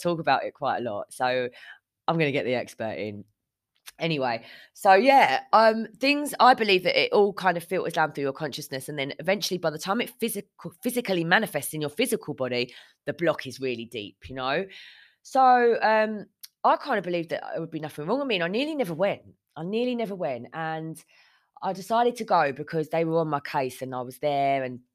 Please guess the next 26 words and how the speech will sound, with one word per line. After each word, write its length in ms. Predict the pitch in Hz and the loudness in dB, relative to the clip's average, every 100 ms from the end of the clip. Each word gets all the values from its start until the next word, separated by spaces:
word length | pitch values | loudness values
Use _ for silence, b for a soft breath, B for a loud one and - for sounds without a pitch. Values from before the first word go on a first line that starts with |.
| - | -20
I 60 | 127 | -12
felt 220 | - 135 | -2 -2
a 20 | |
bit 180 | 151 - | -2 -2
bad. 260 | 151 139 139 | 2 2 2
I 40 | |
didn't 140 | 135 147 | -2 -8
wanna 120 | 139 | -10
take 220 | - 147 | -8 -8
the 60 | 127 | -8
appointment 480 | - - 160 151 139 | -8 -6 -6 -6 -8
when 100 | 135 | -10
somebody 420 | - 135 131 135 | -10 -8 -4 0
else 280 | 135 - - | 0 -2 -10
kind 280 | - 135 127 | -10 -6 -6
of 120 | 117 B B _ | -10 B B _
could 140 | - 170 | -6 -4
have 80 | 160 | 0
had 220 | 185 185 | 2 4
it, 260 | 175 160 - | 6 4 4
and 100 | 160 | -2
I 80 | |
was 160 | 156 151 | -2 -6
kind 220 | - 196 185 | -6 -6 -4
of, 80 | |
like, 220 | 160 143 | 0 0